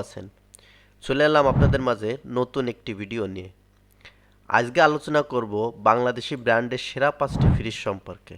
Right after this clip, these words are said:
বাংলাদেশে বিভিন্ন ধ-, ব্র্যান্ডের ফ্রিজ রয়েছে, তার মধ্যে ফ্রিজে ব্যবহৃত প্রযুক্তি এবং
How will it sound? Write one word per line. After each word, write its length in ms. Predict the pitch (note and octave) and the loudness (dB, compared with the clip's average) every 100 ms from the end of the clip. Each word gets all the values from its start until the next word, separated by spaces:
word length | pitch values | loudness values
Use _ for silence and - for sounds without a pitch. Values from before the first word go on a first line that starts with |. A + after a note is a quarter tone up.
| - _ _ _ _ _ _ _ | -20 _ _ _ _ _ _ _
বাংলাদেশে 500 | A#2 A#2+ C3+ C#3+ C#3+ D#3+ | 2 4 4 2 -2 -6
বিভিন্ন 240 | C3 D3 D#3+ C#3+ | -4 -4 -4 -4
ধ-, 140 | C3+ | -6
ব্র্যান্ডের 380 | A2 A#2+ B2+ C3+ C3+ | -2 -2 0 -6 -8
ফ্রিজ 240 | - A2 G#2 G2+ | -8 -8 -8 -10
রয়েছে, 300 | F#2 - F#2+ - _ _ - _ _ | -10 -12 -20 -20 _ _ -20 _ _
তার 140 | - G#2 | -2 0
মধ্যে 240 | A#2+ B2+ C3+ B2+ | 0 -2 -4 -4
ফ্রিজে 360 | - A#2+ A2+ C3 | -6 -6 -4 -2
ব্যবহৃত 360 | G#2+ G#2+ A#2+ A#2+ C3 - | 0 2 0 -2 -6 -2
প্রযুক্তি 580 | B2 A#2+ C3+ - - D#3 F#3 _ _ _ | -2 -2 -6 -8 -8 -6 -8 _ _ _
এবং 160 | A2 | -4